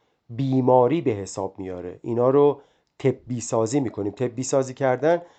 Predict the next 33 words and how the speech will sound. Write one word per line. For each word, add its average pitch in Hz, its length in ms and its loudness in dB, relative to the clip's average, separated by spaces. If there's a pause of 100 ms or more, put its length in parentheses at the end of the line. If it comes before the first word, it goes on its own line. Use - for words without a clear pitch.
(180)
به 127 80 0
این 139 140 4
معناست 139 460 2
یا 120 80 2
مدیکالایز 107 720 -2
کردن 113 300 -2
به 131 120 -4
این 131 140 0
معناست 131 440 0
که 143 240 2 (480)
جامعه 113 520 2
به 110 140 -2
برخی 120 460 0
از 95 200 -6 (280)
حالت‌ها 113 580 0
که 113 140 -12
ممکنه 113 400 0
حالت‌های 113 560 0
طبیعی 113 540 -6
هم 110 180 -2
باشن، 156 480 2 (400)
برچسب، 139 920 2 (480)
اه، 113 120 -2
بیماری 110 500 0
می‌زنه. 90 440 -6 (560)
با 117 200 2
نام 175 380 2
پزشکی 110 540 -6
این 107 80 -2
کار 90 220 -10
رو 90 60 -8
انجام 90 400 -12
می‌ده. - 140 -20